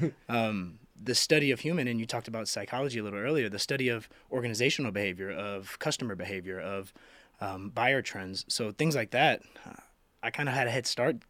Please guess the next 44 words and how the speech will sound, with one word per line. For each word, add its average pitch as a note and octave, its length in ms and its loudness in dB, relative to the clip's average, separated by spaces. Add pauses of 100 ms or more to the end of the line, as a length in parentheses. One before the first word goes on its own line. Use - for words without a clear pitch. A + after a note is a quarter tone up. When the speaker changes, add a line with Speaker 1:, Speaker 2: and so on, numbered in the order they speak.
(220)
Speaker 2:
getting C3+ 400 4 (500)
that A2+ 180 2
military A#2 520 0
formal D3+ 420 2
training C3+ 380 0
in G2 80 -6
critical - 300 -6
thinking G#2+ 500 -6
and, F#2 160 -10 (460)
um, F#2 260 -12
understanding G#2 800 -4
patterns G#2+ 320 -4
of F#2+ 100 -8
life G#2 240 -4
and G#2 100 -10
things G#2 200 -6
like G2 140 -6
that. A#2 260 -2
So B2 140 -2 (100)
Speaker 1:
Mm-hmm. - 1000 -16
Speaker 2:
applying D3+ 400 2
a C3 40 0
lot A#2+ 180 0
of A2 40 -2
that A#2 160 -2
to A2+ 100 -4
what G#2 100 -4
I F#2+ 80 -2
do A2+ 200 -2
has G2 140 -4 (200)
made D3 200 -2
me D#3 80 0
a D3+ 40 0
little D#3 160 0
bit C#3+ 140 0
more, B2 400 -2
uh, A2 180 -14 (140)
keen B2+ 380 -4
to G#2 340 -8 (600)
seeing A#2 400 0
the, G#2 120 -4 (280)
you A2+ 100 -8
know, G2 100 -10
the G2+ 120 -10